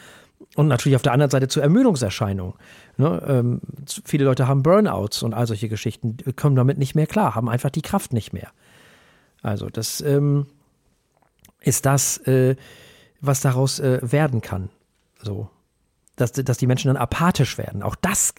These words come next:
kann alles passieren. Also, d-, kann, also Hannah Arendt, für Hannah Arendt ist ja erstmal wichtig, dass Empörung nur dann entstehen kann,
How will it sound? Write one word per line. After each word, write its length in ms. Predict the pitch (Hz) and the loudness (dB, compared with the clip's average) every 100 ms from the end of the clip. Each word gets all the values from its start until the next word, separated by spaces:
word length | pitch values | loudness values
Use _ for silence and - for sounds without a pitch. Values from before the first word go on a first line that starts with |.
| - | -4
kann 260 | - 156 | 0 0
alles 320 | - 135 156 | 2 0 0
passieren. 580 | - 165 - 208 143 85 - _ _ _ _ - _ _ _ - | -2 -6 -4 -4 -6 -8 -18 _ _ _ _ -20 _ _ _ -4
Also, 380 | 127 117 120 131 - - - - | -2 0 -2 -4 -12 -18 -20 -6
d-, 260 | 147 - | -4 -4
kann, 340 | 139 - 151 151 | -4 -2 -2 -2
also 240 | - 131 131 | 0 0 2
Hannah 220 | 143 127 | 2 2
Arendt, 340 | 143 220 247 | 2 4 2
für 100 | - | 2
Hannah 160 | 139 143 | 2 2
Arendt 260 | 131 202 202 | 2 0 0
ist 100 | 156 | -2
ja 60 | |
erstmal 240 | 143 156 135 | -2 0 0
wichtig, 180 | 151 147 | 0 -2
dass 160 | 131 | -2
Empörung 480 | 135 123 - 170 135 | -2 -4 2 2 4
nur 140 | 123 | 2
dann 200 | 117 151 | 4 2
entstehen 420 | 202 143 - 147 151 | 2 0 0 0 2
kann, 300 | 143 139 | 2 2